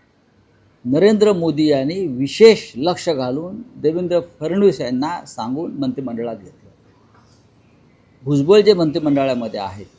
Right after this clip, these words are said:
ती अजित पवारांची कृपा नाही, ती नरेंद्र मोदींची कृपा आहे. नरेंद्र मोदी हे स्वतःला ओबीसींचे नेते मानतात, प्रधानमंत्री असले तरी. आपल्याला माहीत असेल,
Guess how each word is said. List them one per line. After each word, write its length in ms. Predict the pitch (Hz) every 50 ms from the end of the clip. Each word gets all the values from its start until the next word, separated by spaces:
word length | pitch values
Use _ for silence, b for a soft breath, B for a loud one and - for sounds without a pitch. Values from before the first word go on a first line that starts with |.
| _ _ _ _ _ -
ती 120 | 165 175 170 - -
अजित 220 | 135 135 165 170 170 -
पवारांची 480 | - 156 151 151 156 156 156 143 - 160
कृपा 340 | - 135 135 120 - 135
नाही, 200 | 131 120 107 95 87 - _ _ _ _ _ _ _ _ _ _ _ _ _ _ _ _ _ _ _ _ _ _ _ -
ती 60 | 185
नरेंद्र 400 | 175 170 170 180 196 202 208 208
मोदींची 520 | 196 190 190 180 175 196 190 160 - 175
कृपा 320 | 151 - 120 110 - - 69
आहे. 200 | - - _ _ _ _ _ _ _ _ _ _ _ _ _ _ _ _ _ _ _ _ _ -
नरेंद्र 400 | 131 151 175 202 208 196 202 202
मोदी 320 | 190 180 180 180 170 190
हे 140 | 190 190 196
स्वतःला 420 | 190 - 165 156 - 175 180 180 185
ओबीसींचे 960 | 180 - 139 160 147 147 185 190 175 - 170 170 156 143 180 190 190 180 - - -
नेते 340 | 143 156 160 - - 196 180
मानतात, 400 | 165 151 151 151 139 160 143 117
प्रधानमंत्री 640 | - - 139 143 151 165 175 170 165 160 143 160
असले 340 | 170 160 151 - - 175 175
तरी. 380 | 175 - - 196 185 175 139 117 - - _ _ _ _ _ _ _ _ _ _ _ _ _ _ _ _ _ _
आपल्याला 280 | 143 139 - 175 180 185
माहीत 280 | 185 190 202 208 185
असेल, 260 | 175 139 - - -